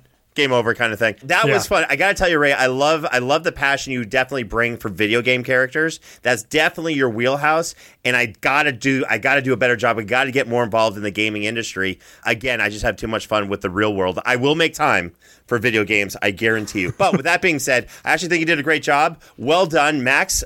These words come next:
Speaker 1: Your decision was, uh, a decision.
Speaker 2: Thank you.
Speaker 1: Uh, it was a decision that you made, and, you know, we'll just see how everyone feels about that. I still think Bo-Katan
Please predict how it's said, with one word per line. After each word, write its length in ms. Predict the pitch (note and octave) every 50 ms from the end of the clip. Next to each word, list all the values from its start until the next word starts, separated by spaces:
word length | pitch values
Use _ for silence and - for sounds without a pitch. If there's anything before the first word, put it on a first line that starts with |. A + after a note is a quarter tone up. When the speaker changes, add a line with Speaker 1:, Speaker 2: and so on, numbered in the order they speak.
| _ _
Speaker 1:
Your 100 | C3 C3+
decision 500 | B2+ B2+ B2 - D3+ D#3 C3 C#3 D3 C#3+ C3+
was, 300 | C3+ C3 B2+ A#2+ A2+ B2
uh, 280 | C3 A#2+ A#2 A2 G#2 F#2+ - -
a 80 | A2+
decision. 360 | G#2 A2 G#2+ - A#2+ B2 B2+
Speaker 2:
Thank 100 | B2+ A2+
you. 200 | A#2+ B2 D3 F#3+ - _ _ - _ _ _ _ -
Speaker 1:
Uh, 220 | A2 A#2 A#2 A2+ A2+
it 40 | A#2
was 100 | A2+ A2
a 80 | A#2+
decision 440 | G#2+ G#2+ G#2 - B2+ A#2+ A#2+ C3+ C3+ -
that 160 | B2+ F#2+ F#2+
you 80 | A#2
made, 420 | A#2 A#2 A2+ C3 F3 - - - - _
and, 360 | A2 A2+ A2+ A2+ A2+ A2 G#2
you 60 | -
know, 80 | C3+ D3
we'll 80 | D#3 E3
just 160 | F3 F3 -
see 60 | G3
how 120 | F3+ E3 E3+
everyone 320 | E3+ E3+ E3 F3 F3 E3+ D#3+
feels 240 | - G3+ G3+ F#3+
about 240 | D#3+ A2+ A#2 A2 G#2
that. 160 | - A2 A#2
I 60 | B2 B2
still 180 | - - D3+
think 180 | C#3 D3+ C#3+ B2
Bo-Katan 580 | C3+ C#3 C3+ B2+ C3+ C3 C#3 D3 C#3+ A#2+ A2